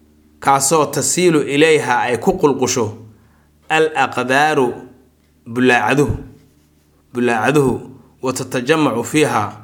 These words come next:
ay ku ururto. Marka, markan waxaa lagu sii kordhiyey, ay baa lagu xidhay bakti ah. Falamma istayqada shaykhu, odaygii markii uu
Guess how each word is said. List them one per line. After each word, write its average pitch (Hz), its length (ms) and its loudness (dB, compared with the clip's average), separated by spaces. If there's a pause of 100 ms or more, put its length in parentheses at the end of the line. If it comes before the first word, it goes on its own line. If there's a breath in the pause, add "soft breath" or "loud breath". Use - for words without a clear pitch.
(260)
ay 120 120 -4
ku 131 220 -4
ururto. 113 480 -6 (1900 loud breath)
Marka, - 580 -4
markan 151 280 -4
waxaa 139 160 0
lagu 165 160 2
sii 165 200 0
kordhiyey, 120 440 0 (760)
ay 156 240 4
baa 123 120 2
lagu 120 200 0
xidhay 113 220 -4
bakti 110 340 -4
ah. - 140 -18 (1160 soft breath)
Falamma 180 380 2
istayqada 156 540 4
shaykhu, 156 380 2
odaygii 147 340 4
markii 143 320 0
uu 113 360 -6